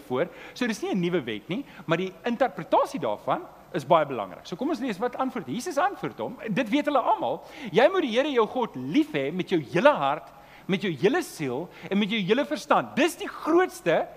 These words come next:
en die eerste gebod. En die tweede wat hiermee gelyk staan, is jy moet jou naaste lief hê soos jouself." In hierdie twee gebooie is die hele wet en die profete saamgevat. Nou, wanneer jy Markus lees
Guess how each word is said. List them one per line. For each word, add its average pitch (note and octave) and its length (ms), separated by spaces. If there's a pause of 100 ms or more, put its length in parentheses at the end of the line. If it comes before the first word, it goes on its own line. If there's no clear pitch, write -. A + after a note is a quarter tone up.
(300)
en B3+ 120
die C4 180
eerste E4 220
gebod. A#2+ 340 (1200)
En E3+ 80
die F3 120
tweede C#4+ 280
wat F#3+ 140
hiermee F#3 260
gelyk D3+ 380
staan, A#2+ 280
is A#2 100
jy D3+ 100
moet C#3+ 160
jou C#3 100
naaste C#3 400
lief A2+ 240
hê G2+ 200 (420)
soos C3 160
jouself." A#2 440
In F3 120
hierdie C#4+ 240
twee D4 180
gebooie G2+ 460 (300)
is D#3+ 160
die E3+ 140
hele A3 220
wet B2 380 (380)
en D#3+ 80
die D#3 100
profete B2+ 600 (300)
saamgevat. A#2+ 540 (380)
Nou, A3+ 200
wanneer G4 400
jy F4+ 100
Markus G#3+ 500
lees C#3+ 440